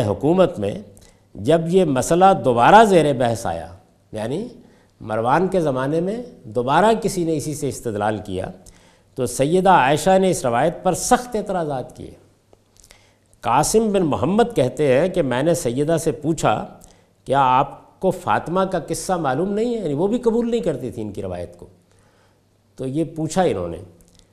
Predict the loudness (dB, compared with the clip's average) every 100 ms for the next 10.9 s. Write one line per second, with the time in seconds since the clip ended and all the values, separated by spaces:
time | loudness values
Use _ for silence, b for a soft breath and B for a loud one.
0 | _ -8 -2 2 2 2 2 2 4 4
1 | 4 0 0 2 2 2 2 0 2 2
2 | 0 0 0 2 0 0 2 2 2 2
3 | 2 0 -2 -4 -4 -6 -14 -20 _ _
4 | -12 -8 -6 -6 -4 -4 -4 -6 -8 -8
5 | -6 -8 -2 0 0 -4 -14 -20 b b
6 | b b b -6 -4 -2 0 0 0 2
7 | 6 6 4 2 0 0 -2 -2 2 2
8 | 2 0 0 -2 0 0 0 0 0 0
9 | -4 0 2 4 2 2 2 0 0 -4
10 | -2 -2 -2 -2 -2 -2 -2 -2